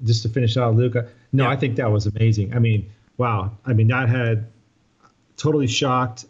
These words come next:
Speaker 1: um, and, uh, what a way. I mean, you talk about
Speaker 2: Yeah.
Speaker 1: going out, you know, on the high note. Whew, that was pretty awesome. And, and I love the idea too about, I think you mentioned this, about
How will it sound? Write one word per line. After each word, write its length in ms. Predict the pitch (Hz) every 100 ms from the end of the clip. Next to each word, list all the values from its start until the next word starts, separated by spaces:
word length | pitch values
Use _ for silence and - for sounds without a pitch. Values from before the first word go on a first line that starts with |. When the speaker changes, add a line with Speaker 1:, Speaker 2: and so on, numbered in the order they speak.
| 123
Speaker 1:
um, 480 | 113 107 101 101 107 -
and, 440 | 113 110 110 113
uh, 60 | 110 107 - _ _
what 220 | 107 139 127
a 40 |
way. 340 | 104 120 113
I 100 | 110
mean, 180 | 117 113
you 80 | 139
talk 220 | 131 117
about 160 | 107 101
Speaker 2:
Yeah. 100 | 104
Speaker 1:
going 180 | 113 110
out, 300 | 107 101 - _ _ _ _ _ _ _ _ _
you 100 | 120
know, 240 | 107 98 110
on 160 | 104
the 60 | 92
high 240 | 82 127
note. 300 | 123 98 104 -
Whew, 340 | 156 185 - -
that 160 | 131 127
was 200 | 113 107
pretty 240 | - 123 113
awesome. 300 | 110 120 170
And, 160 | 170
and 280 | - 185 170 - _ -
I 100 | 175
love 280 | 170 277 269
the 60 |
idea 360 | 170 131 127 120
too 240 | 110 220
about, 260 | 151 127 120
I 40 | 117
think 160 | 147
you 60 | 117
mentioned 280 | 139 185 123
this, 140 | 113
about 380 | 110 113 107 110